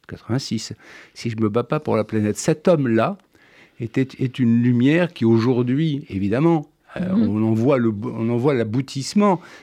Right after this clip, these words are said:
Speaker 1: mais quand il était tout seul comme ça dans sa forêt, personne n'en parlait. Et il fallait trois jours ou quatre
Speaker 2: Ouais.
Speaker 1: pour aller jusqu'à chez lui.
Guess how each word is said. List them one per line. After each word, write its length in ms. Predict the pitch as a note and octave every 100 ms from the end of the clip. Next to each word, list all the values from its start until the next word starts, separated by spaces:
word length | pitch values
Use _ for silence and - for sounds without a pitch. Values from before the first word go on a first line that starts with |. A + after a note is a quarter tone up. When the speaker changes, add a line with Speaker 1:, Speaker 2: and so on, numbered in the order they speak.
| -
Speaker 1:
mais 80 | A2+
quand 300 | - B2+ A#2
il 80 | A2+
était 240 | A2+ A2
tout 220 | - A2
seul 340 | - D3 C3 A2
comme 220 | G2+ G2+
ça 180 | - G#2+
dans 100 | G2+
sa 160 | G#2+
forêt, 260 | G#2 C3 E3
personne 540 | E3 C3 - - C#3 A#2
n'en 100 | A2+
parlait. 320 | E3 E3+ D3 - -
Et 80 | -
il 80 | G2
fallait 220 | - G2
trois 260 | A2+ - A2+
jours 380 | G#2+ D3 D#3 G2+
ou 40 |
quatre 360 | G2 C3 D3 F3
Speaker 2:
Ouais. 60 | -
Speaker 1:
pour 200 | G#2+ G2+
aller 320 | A#2 C#3+ A2+
jusqu'à 340 | F#2 G2+ A#2+
chez 220 | G#2+ C#3+
lui. 200 | D3 D#3+